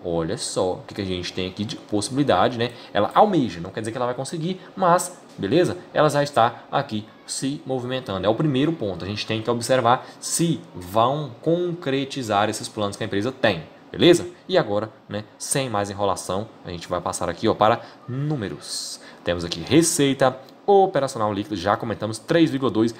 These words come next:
bilhões versus um bilhão, né, aqui que a gente tinha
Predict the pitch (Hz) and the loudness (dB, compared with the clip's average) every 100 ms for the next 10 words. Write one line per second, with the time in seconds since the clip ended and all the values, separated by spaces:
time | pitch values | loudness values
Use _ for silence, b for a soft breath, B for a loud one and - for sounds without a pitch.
0 | B - 101 180 135 117 123 B - 98 | B -12 -2 0 0 -2 -4 B -8 0
1 | 117 117 - - 208 208 156 120 107 123 | 2 0 -8 -2 0 0 0 2 2 0
2 | 113 - 101 120 B B 98 - 92 98 | -4 -4 0 0 B B -4 -2 -6 -4
3 | 113 - 104 110 | -4 -4 -4 -4